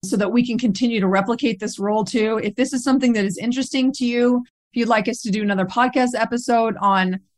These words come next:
how we're building out our training system for training up E As, and we already have great training already for our E As, but we really want to put together an apprenticeship training program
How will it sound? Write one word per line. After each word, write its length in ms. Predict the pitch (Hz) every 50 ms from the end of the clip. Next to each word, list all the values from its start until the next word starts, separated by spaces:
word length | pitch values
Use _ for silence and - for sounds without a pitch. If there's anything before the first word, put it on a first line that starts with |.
| _ _ _ _ _ -
how 160 | 220 226 226
we're 200 | 202 214 214 202
building 380 | 190 214 214 214 226 214 202
out 180 | 202 202 208 202
our 120 | 190 190
training 380 | 185 - 196 190 202 220 233 240
system 480 | 247 247 247 240 - - 247 247 247 247
for 460 | - - 214 196 202 196 190 175 - _ _ _ _ _ _ _ _
training 320 | - - 240 233 233 226 226
up 120 | 208 196 -
E 240 | - 208 208 214 220
As, 440 | 220 233 247 269 285 294 - - - -
and 100 | 233 226
we 140 | 226 254 269
already 160 | 277 294 294
have 280 | 226 185 208 214 226 202
great 200 | 220 220 185 185
training 320 | - - 202 202 208 202
already 340 | 190 190 185 180 185 202 226
for 160 | - - 214
our 80 | 185 175
E 200 | 180 196 202 196
As, 160 | 202 214 - 196
but 100 | 202 180
we 120 | 220 240
really 220 | 262 302 302 311
want 160 | 294 262 233 226
to 80 | -
put 120 | - 254 -
together 340 | 240 208 214 202 208 196
an 80 | 185 180
apprenticeship 580 | 175 - - 226 214 214 240 208 - - - 175
training 360 | - - 190 202 220 226 -
program 500 | - 254 247 254 262 262 277 277 262